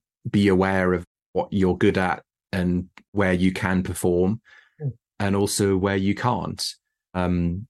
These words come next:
Speaker 1: you know, sometimes, especially entrepreneurs, they're leading a company, they think they have to be good at everything.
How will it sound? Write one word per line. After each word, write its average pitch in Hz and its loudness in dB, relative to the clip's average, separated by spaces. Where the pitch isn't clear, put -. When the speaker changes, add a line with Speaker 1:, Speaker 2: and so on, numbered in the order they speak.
Speaker 1:
you 107 2
know, 92 2
sometimes, 98 2
especially 95 0
entrepreneurs, 95 -2
they're 90 -2
leading 92 0
a 87 -2
company, 92 -2
they 85 0
think - -4
they 95 -2
have 92 -4
to - -14
be 95 0
good 92 0
at - -4
everything. 95 -4